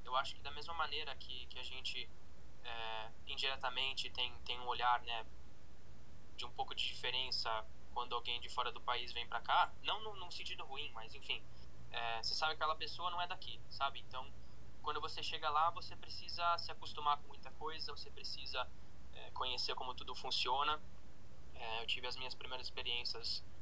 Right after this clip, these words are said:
é, com isso no kartismo, né? Eu cheguei lá e eu ainda não falava italiano, ninguém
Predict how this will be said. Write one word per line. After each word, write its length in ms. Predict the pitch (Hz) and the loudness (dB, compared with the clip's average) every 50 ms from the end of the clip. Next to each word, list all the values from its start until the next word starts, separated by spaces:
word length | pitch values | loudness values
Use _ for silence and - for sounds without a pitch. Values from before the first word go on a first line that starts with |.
| - - - - - - - - | -2 -2 -2 -2 -2 -2 -2 -2
é, 160 | - 110 107 | -2 -2 -2
com 220 | 107 - - 127 127 | -2 -2 -2 -2 -2
isso 320 | 131 127 - - - 117 | -2 0 -2 -2 -2 -2
no 100 | 113 117 | 0 0
kartismo, 580 | 117 117 113 - - 143 160 175 175 160 156 131 | 0 0 0 0 0 0 0 0 0 0 -2 0
né? 220 | 123 135 143 139 | 2 2 2 2
Eu 80 | 123 - | 2 2
cheguei 300 | - - 123 123 123 120 | 0 0 0 -2 -2 2
lá 280 | 117 120 131 147 151 143 | 4 6 6 8 6 4
e 320 | 131 127 120 113 113 - - - - - - - - - - 78 82 | 2 0 -2 -2 -2 -2 -2 -2 -2 -2 -2 -2 -2 -2 -2 -2 -2
eu 140 | 107 117 123 | 0 0 0
ainda 180 | 131 131 127 | 0 0 -2
não 120 | 127 135 - | -2 -2 0
falava 280 | - 131 131 127 127 | 2 2 4 2 2
italiano, 720 | 131 - 131 127 120 123 139 151 160 165 165 165 165 165 | 2 0 0 2 2 2 2 2 0 0 0 0 -2 -2
ninguém 340 | 156 143 139 131 139 143 | -2 -2 -2 -2 -2 -2